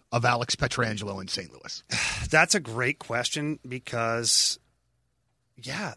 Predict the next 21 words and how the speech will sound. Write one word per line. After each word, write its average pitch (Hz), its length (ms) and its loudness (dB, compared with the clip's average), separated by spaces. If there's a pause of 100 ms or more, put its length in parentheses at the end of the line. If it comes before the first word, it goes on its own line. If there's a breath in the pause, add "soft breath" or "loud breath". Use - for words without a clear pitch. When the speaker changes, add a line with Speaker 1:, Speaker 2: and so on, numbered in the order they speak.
Speaker 2:
I 143 80 0
mean, 175 260 4
I, 156 120 -2 (880)
great 175 240 8
question, 165 500 4 (100)
yes. 127 460 2
Does 135 200 0
it 151 80 -4
mean 190 160 6
the 180 180 4
end? 160 240 2 (220)
No. 131 260 2 (100)
Speaker 1:
Mm-hmm. 127 280 2
Speaker 2:
And 143 200 0
here's 165 300 0
where 170 160 2
I'm 151 120 2
headed 139 260 4
with 120 240 -2
it 123 120 -4
is 117 360 -2